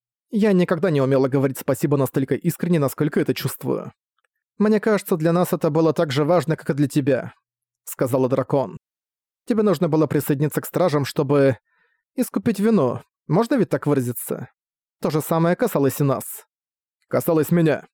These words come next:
вставил отступник. «У меня есть мои собственные сожаления», сказала дракон. «У тебя не было выбора. И всё равно я сожалею об этом», возразила она и взглянула на канарейку,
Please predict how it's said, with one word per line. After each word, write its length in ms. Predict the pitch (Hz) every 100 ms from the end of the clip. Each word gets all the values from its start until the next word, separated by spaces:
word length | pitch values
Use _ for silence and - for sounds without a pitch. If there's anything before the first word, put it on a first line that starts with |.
| _ _ _ _ _ _
вставил 380 | - 139 127
отступник. 640 | 127 - 151 - - - - _ _ _ _ _
«У 80 | 196
меня 200 | 196 196
есть 220 | 185 160
мои 160 | 175 170
собственные 420 | - - - 139
сожаления», 680 | 117 139 143 131 123 - - _ _ _ _ _ _
сказала 460 | - 139 127 135
дракон. 480 | 127 131 - 127 104 - _ _ _ _ _
«У 80 | 151
тебя 220 | 156 156
не 100 | 156
было 200 | 147 143
выбора. 440 | 139 143 131 - - _ _ _ _ _
И 120 | 254
всё 180 | - 208
равно 260 | 175 170
я 100 | 185
сожалею 480 | 156 147 147 175 147
об 140 | 127 127
этом», 360 | 131 120 - - _ _ _ _
возразила 680 | 131 123 127 135 226 185 143
она 180 | 170
и 20 | 160
взглянула 420 | 120 131 165 147
на 100 | 139
канарейку, 680 | 127 127 170 156 147 139